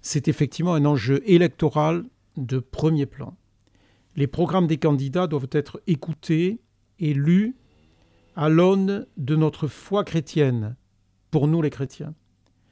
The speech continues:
sur tout ce qui est question de paix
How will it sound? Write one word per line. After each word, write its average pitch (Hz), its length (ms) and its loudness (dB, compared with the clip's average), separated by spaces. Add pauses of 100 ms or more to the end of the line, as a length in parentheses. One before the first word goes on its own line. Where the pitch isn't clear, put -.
(360)
sur - 680 0
tout 185 140 0
ce - 140 -4
qui 175 200 -2
est 143 80 0
question 147 500 -2
de 131 140 -4
paix 180 560 4